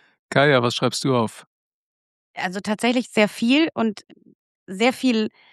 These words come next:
Speaker 2: an, was an Fragen noch weiterarbeitet. Aber das haben wir ja schon gehört, ist Sinn der Sache,
Speaker 1: Mhm.
Speaker 2: dass die, die, die Fragen auch mit aushalten. Ich häng auf jeden Fall auch noch bei dem Beschleunigungsthema,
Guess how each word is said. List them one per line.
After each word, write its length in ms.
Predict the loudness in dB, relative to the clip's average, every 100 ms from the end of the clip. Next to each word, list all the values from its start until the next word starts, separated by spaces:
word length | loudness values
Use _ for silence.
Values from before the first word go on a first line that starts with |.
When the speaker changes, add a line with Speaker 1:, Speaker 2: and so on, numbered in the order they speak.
| _ _ _ -2
Speaker 2:
an, 260 | -2 0
was 160 | -2 -2
an 140 | -4
Fragen 460 | -4 0 2 4 2
noch 180 | 0 2
weiterarbeitet. 840 | 0 0 -2 0 2 0 -4 -6
Aber 240 | -4 -2
das 320 | -2 -6 -6 -2
haben 140 | 0
wir 80 | 2
ja 100 | 2
schon 220 | 0 0
gehört, 340 | 0 0 0
ist 140 | -4 -4
Sinn 160 | -2
der 140 | 0 -2
Sache, 320 | -4 -4 -4
Speaker 1:
Mhm. 160 | -6 -10 -18 -20 _ -8
Speaker 2:
dass 220 | -8 -8
die, 460 | -8 -6 -6 -8 -12 _ _
die, 140 | -4 -4
die 100 | -4
Fragen 380 | -2 0 2 0
auch 120 | 0
mit 220 | -2 -2
aushalten. 680 | -2 -4 -4 -4 -2 -2 -6 _ _ _ _ _ _
Ich 160 | -8 -4
häng 180 | 0 0
auf 140 | -2
jeden 240 | -2 -2 -2
Fall 240 | -2 0
auch 160 | 2 2
noch 160 | 0
bei 180 | -2 -2
dem 300 | 0 -2 -4 -8 -20 -8
Beschleunigungsthema, 1300 | -6 2 4 6 4 2 -4 -8 -4 0 2 2 0